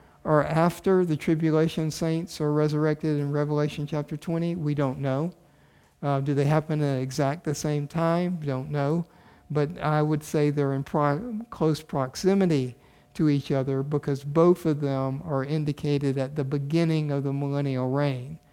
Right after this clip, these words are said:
So somewhere in those first days of the reign of Jesus Christ on the earth, uh, the Old Testament saints and the tribulation saints are both resurrected and are in the, <clears throat> the kingdom during the millennial reign.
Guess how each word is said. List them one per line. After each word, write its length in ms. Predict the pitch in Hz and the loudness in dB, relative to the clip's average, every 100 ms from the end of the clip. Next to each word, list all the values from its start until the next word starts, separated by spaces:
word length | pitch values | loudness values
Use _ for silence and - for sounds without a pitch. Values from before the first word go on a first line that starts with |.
| _ - - - | _ -20 -20 -8
So 200 | - 147 | 0 0
somewhere 560 | - 220 226 214 190 | 4 6 6 6 6
in 120 | 175 | 6
those 220 | 170 160 - | 6 4 2
first 500 | - 170 165 - 147 | 2 2 2 -6 2
days 640 | 160 156 156 156 151 - | 4 6 4 4 2 0
of 300 | 143 139 139 | -2 -2 -2
the 100 | 143 | 0
reign 300 | 143 151 147 | 2 2 2
of 120 | 135 | -2
Jesus 420 | - 151 139 131 | 0 0 -2 -8
Christ 640 | - 170 151 139 123 - | -4 0 2 2 -4 -8
on 160 | 143 135 | -6 -2
the 160 | 135 147 | 0 2
earth, 400 | 165 143 123 - - - - - _ | 4 2 0 -8 -20 -20 -20 -20 _
uh, 160 | 151 131 | -6 -2
the 140 | 139 | 2
Old 180 | 147 165 | 4 4
Testament 460 | 175 170 - 160 143 | 2 0 0 -4 -4
saints 460 | - 156 147 - | -2 -2 -2 -4
and 240 | - 170 170 | -2 0 2
the 60 | |
tribulation 720 | 156 - 147 147 139 139 131 127 | 0 -2 -2 0 0 -2 -6 -6
saints 400 | 143 135 139 139 | -6 -6 -8 -6
are 220 | 127 127 _ - | -6 -8 _ -10
both 800 | 143 180 190 151 147 151 151 - | -10 -8 -6 0 4 4 2 -2
resurrected 960 | 151 147 143 143 139 135 127 139 127 - - - - - | -2 0 2 0 0 0 -2 -4 -6 -8 -20 -20 -20 -10
and 180 | 156 151 | -4 -2
are 160 | 143 143 | 0 2
in 220 | 165 175 | 2 4
the, 360 | 156 135 131 - _ | 4 2 2 -4 _
<clears throat> 120 | - | 4
the 340 | 185 165 143 | 6 6 2
kingdom 720 | 135 - 220 202 151 135 131 131 - - _ _ - 139 | -4 0 2 4 2 2 0 -6 -12 -20 _ _ -10 -2
during 380 | 147 151 151 143 | 2 4 4 0
the 100 | 139 | 0
millennial 540 | 139 135 135 127 123 | 0 -2 -2 -2 -2
reign. 600 | 131 147 147 127 131 143 | 0 2 2 0 -6 -14